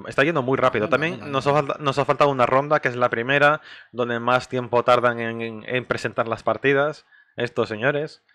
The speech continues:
Speaker 1: Ya.
Speaker 2: Mm.
Speaker 1: Hay que tener en cuenta que esto, si hubiéramos tenido la primera ronda, ahora mismo, eh, si quisiéramos que esto fuera la final, serían las diez y media mínimo. <laughs>
Speaker 2: Exactamente. Ya mismo lo que hay es el reseteo, ¿no?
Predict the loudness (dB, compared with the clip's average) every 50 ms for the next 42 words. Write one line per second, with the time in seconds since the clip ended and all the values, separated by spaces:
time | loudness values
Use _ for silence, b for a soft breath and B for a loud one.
0 | b b b b b b _ -6 -6 -6 -6 -8 _ _ _ _ _ -12 -10 -10
1 | -10 -10 -12 -14 -14 -14 -14 -16 -18 _ _ _ _ _ _ _ _ _ _ _
2 | _ _ _ _ _ _ _ _ _ _ _ _ _ _ _ _ _ _ _ _
3 | _ _ _ _ _ _ _ _ _ _ _ _ _ _ _ _ _ _ _ _
4 | _ -6 -2 0 0 2 2 2 2 2 2 2 0 -2 0 0 -2 -2 -2 -2
5 | 0 2 2 2 2 2 0 0 -2 0 0 2 0 0 0 0 2 2 2 4
6 | 2 2 0 2 0 0 2 4 4 4 4 2 0 -2 -2 -2 -2 -4 -4 -6
7 | -10 -12 -8 -6 -4 -4 -4 -4 -4 -6 -6 -6 -6 -6 -2 2 4 4 4 2
8 | 0 -2 -2 -2 0 0 2 2 2 2 2 0 -2 -2 -4 -4 -2 -2 -2 0
9 | 0 0 0 -2 -2 -2 -2 -2 -4 -4 -4 -6 -8 -8 -6 -6 -6 -8 -8 -10
10 | -16 -16 -18 -18 -20 _ _ b b b b b b b -4 -4 -4 -4 -10 -12
11 | -12 _ _ _ _ _ _ _ _ -20 -20 -20 -20 _ _ -20 -20 -20 -20 -16
12 | -16 -16 -16 -16 -18 -20 -20 -20 _ _ _ _ _ _ _ _ _ _ _ _
13 | _ _ _ _ _ _ _ _ _ _ _ _ _ _ _ _ b b b b
14 | b b b b b b _ _ _ _ -20 -18 -12 -8 -6 -4 -4 -4 -4 -4
15 | -4 -2 -2 -2 -2 -2 -4 -4 -6 -8 -10 -12 -14 -14 -12 -12 -12 -12 -12 -12
16 | -12 -14 -14